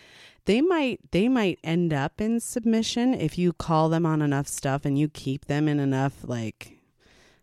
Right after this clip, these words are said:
borders and, you know, <laughs> if you do that, they might end up submitting, but know what you're dealing with here, at least in our case, is an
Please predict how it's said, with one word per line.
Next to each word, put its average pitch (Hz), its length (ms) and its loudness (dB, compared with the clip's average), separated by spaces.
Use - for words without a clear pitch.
borders 143 1000 0
and, 135 520 -2
you 143 160 -4
know, 131 340 -6
<laughs> - 240 -12
if - 840 0
you 262 160 2
do 240 240 2
that, 151 260 2
they 202 220 4
might 175 320 2
end 185 340 -2
up 220 240 0
submitting, 226 880 -2
but 190 180 4
know 208 380 4
what 247 260 4
you're 190 200 0
dealing 156 600 -4
with 185 240 -2
here, 160 360 -2
at 98 140 -6
least 139 300 -8
in 127 120 -8
our 127 200 -6
case, 247 480 -6
is 151 200 -4
an 139 160 -4